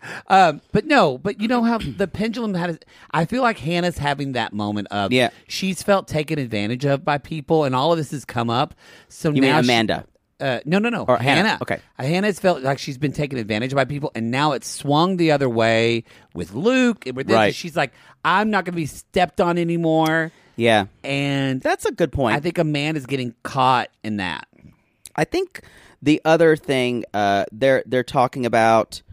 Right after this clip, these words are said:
Speaker 2: um, uh, she says, she even says, "I'm over this friendship," uh,
Speaker 1: Which
Speaker 2: when they're
Speaker 1: I'm
Speaker 2: fighting.
Speaker 1: like, this was really
Speaker 2: Yeah.
Speaker 1: I feel like that was taking it too extreme.
Speaker 2: I, I think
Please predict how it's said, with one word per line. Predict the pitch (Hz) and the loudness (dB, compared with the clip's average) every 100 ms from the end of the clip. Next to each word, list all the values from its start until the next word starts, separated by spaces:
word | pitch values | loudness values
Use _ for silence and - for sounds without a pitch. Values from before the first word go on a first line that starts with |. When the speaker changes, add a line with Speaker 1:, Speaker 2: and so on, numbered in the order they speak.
| - _ _ _ 117 | -20 _ _ _ -2
Speaker 2:
um, | 117 110 107 104 98 95 82 - _ _ _ | 0 2 0 -2 -2 -4 -6 -12 _ _ _
uh, | 113 107 101 95 - | 2 4 4 2 0
she | - 135 | -6 -6
says, | - 123 117 110 101 - - | 0 4 4 4 0 -6 -12
she | - 180 | -6 -4
even | 196 | -4
says, | - 196 135 95 98 - | -4 0 0 0 -4 -2
"I'm | 123 127 | -2 0
over | 127 127 143 123 | 2 2 2 2
this | 117 - | 0 0
friendship," | 127 139 - - - - - _ _ _ _ _ _ - | -2 -2 -6 -8 -12 -20 -20 _ _ _ _ _ _ -8
uh, | 104 | 0
Speaker 1:
Which | 98 | 2
Speaker 2:
when | 110 | 2
they're | 113 | 2
Speaker 1:
I'm | 156 | 2
Speaker 2:
fighting. | 147 220 185 58 | 2 2 2 -2
Speaker 1:
like, | 110 | -6
this | 139 185 196 | -6 -4 -4
was | 220 139 | -6 -6
really | 113 139 175 175 143 113 104 _ _ _ _ _ - | -6 -2 0 0 0 -4 -10 _ _ _ _ _ -2
Speaker 2:
Yeah. | 135 117 _ _ _ _ _ _ | 2 2 _ _ _ _ _ _
Speaker 1:
I | 139 | -4
feel | 165 208 | 0 0
like | 160 | 0
that | 151 | -2
was | 135 - | -6 -6
taking | 147 127 | -8 -8
it | 90 | -10
too | - - 165 139 | -12 -4 0 0
extreme. | 90 - - 127 98 64 - - | -4 -10 -10 -8 -8 -10 -16 -4
Speaker 2:
I, | 156 185 _ _ _ _ _ _ _ - | 0 0 _ _ _ _ _ _ _ -20
I | - 131 160 - _ _ _ _ | -14 -8 -8 -10 _ _ _ _
think | 120 123 - | -8 -8 -10